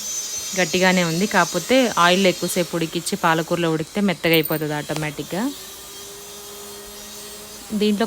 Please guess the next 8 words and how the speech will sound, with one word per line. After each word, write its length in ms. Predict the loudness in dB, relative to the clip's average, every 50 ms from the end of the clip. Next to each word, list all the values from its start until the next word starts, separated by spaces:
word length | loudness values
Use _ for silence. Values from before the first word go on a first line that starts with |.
| 2 4
కొంచెం 260 | 4 4 4 4 2 2
అల్లం 200 | 4 4 4 4 4
వెల్లుల్లి 280 | 4 4 4 2 2 0 0
పేస్ట్, 280 | 0 -2 -2 -2 -2 -2 0 2 2
అలాగే 240 | 2 2 2 0 0 0
కొంచెం 260 | 0 0 2 0 0 0 0
పసుపు 260 | 0 -2 -2 -2 0 0 0
వేసుకొని 480 | 0 0 -4 -4 -2 0 0 0 0